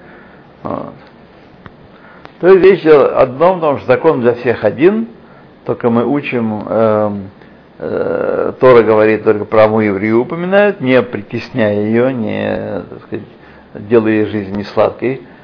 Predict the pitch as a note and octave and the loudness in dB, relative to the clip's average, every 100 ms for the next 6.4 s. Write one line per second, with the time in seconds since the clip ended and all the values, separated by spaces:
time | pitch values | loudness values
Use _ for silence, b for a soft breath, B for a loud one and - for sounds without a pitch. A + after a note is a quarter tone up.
0 | B B - A2 G2 - - A3+ B3 F3 | B B 0 0 0 -6 4 8 8 8
1 | A#2+ - - A2+ G#2 - G2+ A2+ A2+ A#2+ | 4 0 -2 -6 -4 -4 -4 -4 -6 -8
2 | G2+ - F#3+ - A#3 C3 D3 C#3 A#2 A2+ | -8 -6 -6 -8 -8 -6 -6 -4 -6 -6
3 | - A2 A#2+ - A2+ G#2+ A2+ G#2+ - - | -8 -4 -4 0 2 4 4 2 -4 -8
4 | - B B B B A#2 D#3+ D3+ - A#2+ | -20 B B B B -2 -2 -2 -4 0
5 | A2+ A2 A2 G#2 G#2+ C3+ - A2 - G2+ | 2 2 2 2 2 0 -4 -12 -4 -2
6 | G#2 - E2+ - | -2 -4 -14 -16